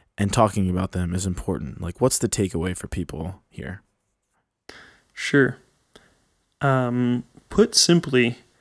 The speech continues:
Speaker 2: every action starts as an idea. So everything that you do, everything that you interact with, uh, you know, the smartphone in your hand or the chair under your butt or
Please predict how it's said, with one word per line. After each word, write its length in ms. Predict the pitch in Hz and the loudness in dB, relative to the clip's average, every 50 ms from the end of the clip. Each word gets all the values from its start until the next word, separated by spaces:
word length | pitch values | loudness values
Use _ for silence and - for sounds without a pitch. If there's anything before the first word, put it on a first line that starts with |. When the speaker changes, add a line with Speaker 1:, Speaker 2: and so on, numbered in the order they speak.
| _ _ _ _ _ - | _ _ _ _ _ 2
Speaker 2:
every 400 | 147 156 156 185 190 196 - - | 4 4 6 6 6 4 4 4
action 680 | - 139 143 147 143 - - - 123 113 113 117 117 - _ _ _ - | 4 4 4 4 2 0 -2 0 0 0 0 -2 -4 -6 _ _ _ -8
starts 540 | - - - - - 135 127 127 123 - - | -6 -6 -2 2 4 6 6 6 4 0 -4
as 280 | - - 139 127 120 131 | -4 -2 0 0 2 2
an 80 | 123 123 | 2 4
idea. 540 | 117 113 113 110 120 117 110 107 117 - - _ _ _ _ _ _ _ _ _ _ _ _ _ _ _ _ _ _ _ | 4 2 2 0 0 0 0 0 -2 -6 -10 _ _ _ _ _ _ _ _ _ _ _ _ _ _ _ _ _ _ _
So 440 | - - - 139 127 120 120 - - - - | -6 0 4 6 6 6 4 2 0 2 4
everything 800 | 143 147 147 170 175 185 175 - - 175 170 170 175 175 165 | 6 6 6 6 4 4 4 4 2 4 4 4 4 4 4
that 320 | 143 131 123 120 - - - _ _ _ _ _ _ - | 6 6 6 6 4 0 -6 _ _ _ _ _ _ -10
you 260 | - - 143 139 139 | -4 0 2 2 2
do, 580 | 127 127 135 135 135 139 143 151 165 160 170 - | 4 8 8 10 10 10 8 6 4 2 0 0
everything 540 | - 135 127 147 147 147 - 147 147 147 147 | 2 2 2 4 2 2 4 4 4 6 6
that 100 | 139 123 | 4 4
you 180 | 123 123 127 131 | 4 4 6 6
interact 500 | 131 123 120 117 117 123 135 131 - 127 | 6 6 6 6 4 4 2 0 0 4
with, 340 | 131 135 139 135 - - - - - - - - - _ _ _ _ - | 4 6 4 4 0 -6 -20 -20 -20 -20 -20 -20 -20 _ _ _ _ -6
uh, 340 | 123 110 107 107 110 110 - - | -4 -2 0 0 -2 -4 -6 -6
you 140 | 156 147 127 | -4 -2 0
know, 360 | 120 117 113 117 117 - - - - | 0 0 0 0 0 -2 -6 -8 -8
the 140 | - 180 - | -4 -2 -2
smartphone 560 | - - 131 127 135 135 - - 151 147 143 | 2 4 4 4 4 4 4 4 6 6 6
in 100 | 139 139 | 6 6
your 100 | 127 127 | 4 4
hand 560 | 123 143 135 135 135 135 135 135 135 135 131 120 | 2 2 2 4 4 4 4 2 2 0 0 -2
or 140 | 113 113 | -2 -2
the 100 | 110 113 | -2 -4
chair 500 | - - - - - 135 135 135 135 139 127 | -6 -8 -6 0 4 6 6 8 8 8 6
under 180 | 127 127 123 | 6 4 4
your 140 | 123 120 117 120 | 4 4 2 2
butt 480 | - - 131 135 135 135 131 - - | 4 6 6 8 8 6 4 2 -2
or 400 | 165 117 117 120 117 117 123 135 | -2 0 2 2 2 2 2 -2